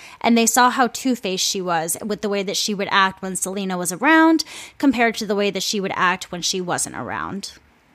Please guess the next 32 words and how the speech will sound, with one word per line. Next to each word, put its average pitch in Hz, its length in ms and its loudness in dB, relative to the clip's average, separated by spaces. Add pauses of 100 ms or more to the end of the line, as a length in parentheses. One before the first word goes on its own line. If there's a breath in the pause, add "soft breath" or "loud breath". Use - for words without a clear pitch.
(180)
Abraham 269 500 6
began 247 340 4
receiving 240 460 0
calls 220 400 2
from 233 120 -2
disgruntled 240 580 -2
fans 220 420 0
in 214 160 -2
January 202 540 -2
of 190 80 -4
nineteen 196 380 -4
ninety-five, 202 640 2 (380 loud breath)
explaining 277 460 4
that 254 100 0
they 247 80 0
hadn't 220 320 2
received 226 420 -2
anything 254 480 2
they 240 120 2
were 226 100 -2
promised 214 600 0
in 196 120 -6
return 202 380 -4
for 202 100 -8
joining 190 360 -4
the 165 60 -8
fan 196 300 -4
club. - 320 -10 (100)
Abraham 277 460 4
began 233 300 2
to 240 120 -2
investigate 233 680 0